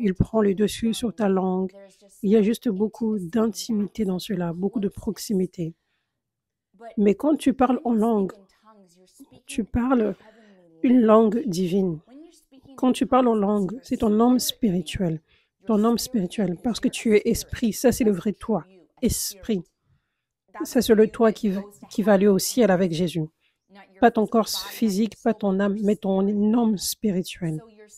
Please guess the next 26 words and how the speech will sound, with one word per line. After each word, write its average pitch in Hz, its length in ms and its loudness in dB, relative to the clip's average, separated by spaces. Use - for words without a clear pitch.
Donc, 202 440 0
ton 214 220 4
homme 262 240 4
spirituel 220 720 0
prie - 320 -2
la 185 140 0
volonté 202 520 -2
de 165 140 -4
Dieu. 151 260 -6
Ça, 226 220 -6
c'est 196 180 -6
puissant. - 600 -10
La 226 160 -4
Bible 220 280 -2
dit 208 200 -4
que 214 240 -8
quand 226 100 -2
tu 214 140 -2
ne 202 120 2
sais 220 240 -2
pas 208 320 -2
quoi 214 180 4
prier 240 680 2
avec 208 260 -2
tes 208 120 -2
paroles, 208 520 -4